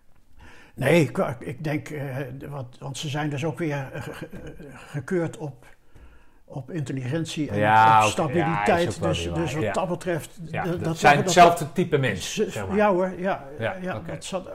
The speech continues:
Speaker 1: echt wel op hetzelfde vak, eh.
Speaker 2: Oké. Maar
Speaker 1: Oh,
Speaker 2: jij
Speaker 1: ja.
Speaker 2: bent, of jij en Jelle, zijn dus beroeps.
Speaker 1: Ja.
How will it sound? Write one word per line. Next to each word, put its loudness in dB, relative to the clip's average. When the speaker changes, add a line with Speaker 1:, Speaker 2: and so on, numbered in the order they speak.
Speaker 1:
echt -12
wel -4
op -4
hetzelfde -4
vak, -4
eh. -2
Speaker 2:
Oké. -8
Maar 8
Speaker 1:
Oh, 8
Speaker 2:
jij 12
Speaker 1:
ja. 6
Speaker 2:
bent, 2
of 2
jij 8
en -4
Jelle, 4
zijn 4
dus -4
beroeps. -2
Speaker 1:
Ja. 0